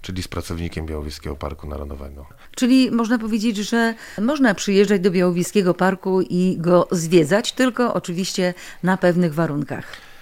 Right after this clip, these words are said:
Speaker 1: Jak najbardziej. Park Narodowy jest otwarty. Czekamy na,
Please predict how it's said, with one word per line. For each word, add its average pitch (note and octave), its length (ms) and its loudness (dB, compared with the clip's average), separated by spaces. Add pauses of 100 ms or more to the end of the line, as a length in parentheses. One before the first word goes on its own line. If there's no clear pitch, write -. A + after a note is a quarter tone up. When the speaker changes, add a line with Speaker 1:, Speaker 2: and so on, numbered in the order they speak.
(180)
Speaker 1:
Jak A#2+ 200 0
najbardziej. E2 600 -2
Park G2 420 -4
Narodowy F#2 840 -2 (160)
jest F#2 340 -6
otwarty. A2 640 -6 (480)
Czekamy F#2+ 680 -4
na, E2+ 460 -8